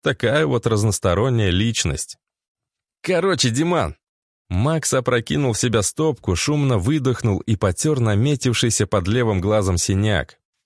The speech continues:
«У нас в отделе шухер нездоровый начался. Управление письма строчит одно страшнее другого. Я даже не знаю, что думать». «Так они вам постоянно всякую хрень присылают», ухмыльнулся я.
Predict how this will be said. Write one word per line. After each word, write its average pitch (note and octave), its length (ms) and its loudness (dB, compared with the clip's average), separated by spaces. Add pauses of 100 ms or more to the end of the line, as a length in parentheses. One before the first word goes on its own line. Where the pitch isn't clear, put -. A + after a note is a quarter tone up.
(200)
«У C#3 120 -2
нас E3+ 240 0
в D3 60 2
отделе D3 340 0
шухер D3 460 0
нездоровый A#2+ 580 0
начался. A#2 680 0 (120)
Управление F#3 720 0
письма D#3+ 460 -2
строчит D3+ 500 -2
одно D3 240 0
страшнее C#3+ 420 0
другого. D3 460 0
Я G2 160 2
даже A#2 240 0
не E3+ 120 -2
знаю, D#3 300 0
что D#3+ 160 -2
думать». E3 540 -2 (640)
«Так - 240 -2
они B2 200 2
вам A#2 220 0
постоянно B2+ 720 0
всякую A#2 380 0
хрень B2 300 0
присылают», A2+ 800 0 (180)
ухмыльнулся D3 680 0
я. A2+ 400 2